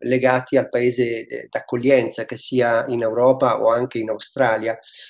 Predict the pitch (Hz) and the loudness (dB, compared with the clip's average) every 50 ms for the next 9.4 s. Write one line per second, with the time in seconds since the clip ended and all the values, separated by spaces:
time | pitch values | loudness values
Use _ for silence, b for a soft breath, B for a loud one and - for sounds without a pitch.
0 | B B B B _ - - 127 127 131 - 170 202 196 233 208 - 190 156 135 | B B B B _ -2 2 4 4 4 4 4 2 4 4 4 6 6 6 6
1 | 135 165 160 156 156 175 165 - 139 135 135 131 131 135 131 135 - - 139 135 | 6 4 4 4 4 2 2 4 6 6 8 8 6 6 4 2 0 4 4 6
2 | 131 131 131 127 127 131 - 165 147 139 147 156 170 175 147 110 110 - - _ | 6 6 6 6 6 6 4 6 8 8 8 8 8 6 6 4 2 -2 -8 _
3 | - 120 120 120 120 120 127 127 131 139 139 151 170 170 160 156 147 147 147 143 | -6 -4 -2 -2 -2 -2 -2 0 2 4 4 6 6 6 6 6 6 4 2 2
4 | - - - 208 220 220 233 226 208 175 139 139 135 135 135 135 139 143 147 151 | -2 -6 -6 -4 -4 -4 0 4 4 4 4 4 2 4 6 6 8 6 8 8
5 | 147 139 135 - - - 143 131 143 147 - - 156 135 135 143 147 151 147 - | 6 6 4 4 2 2 4 4 4 2 2 4 6 6 6 6 6 4 2 2
6 | 196 208 214 208 196 208 - 135 127 - 135 123 127 131 123 127 - 135 131 - | 2 4 4 4 0 -2 -4 -8 -4 -2 0 2 4 2 2 0 -2 -6 -6 -6
7 | - - 139 131 117 - - - 117 - - 170 - - - 123 120 120 113 - | -8 -4 -4 -4 -4 -4 -6 -6 -6 -4 -4 -4 -4 -2 -2 -2 -2 -2 -4 -6
8 | 123 120 123 123 113 123 123 120 - - 127 123 - - 127 123 127 - - 170 | -6 -4 -4 -2 0 0 -2 -2 -2 -4 -6 -4 -2 -2 -2 -2 -2 0 2 2
9 | 156 135 117 117 113 110 - | 2 4 2 2 0 -2 -4